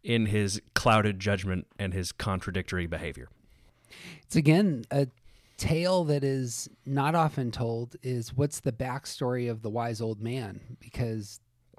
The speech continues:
Speaker 2: obviously that's how we're introduced to Obi-Wan Kenobi.
Speaker 1: 'Cause I also feel like the Obi-Wan Kenobi we get in A New Hope is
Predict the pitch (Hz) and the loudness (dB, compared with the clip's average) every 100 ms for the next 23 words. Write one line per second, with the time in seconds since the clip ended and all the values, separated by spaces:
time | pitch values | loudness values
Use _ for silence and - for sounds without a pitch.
0 | - _ _ _ - 147 185 151 110 92 | -20 _ _ _ -8 0 0 2 -2 -2
1 | 107 104 120 - 110 104 101 104 98 95 | -6 -4 -4 -4 -4 -4 -4 -6 -8 -6
2 | 127 - 113 104 101 98 98 - 110 120 | -4 -6 -6 -6 -4 -4 -6 -8 -4 -4
3 | 98 - _ _ - - - 131 123 160 | -4 -10 _ _ -10 -10 -4 2 4 4
4 | 117 131 117 101 104 101 110 110 101 104 | 2 2 2 2 0 2 2 2 2 0
5 | 104 104 98 95 92 92 80 92 87 85 | 2 2 2 2 0 -2 -2 -2 -4 -2
6 | 92 107 - 90 85 - 104 92 85 87 | 0 0 0 -2 0 -2 -4 -8 -8 -10
7 | - | -12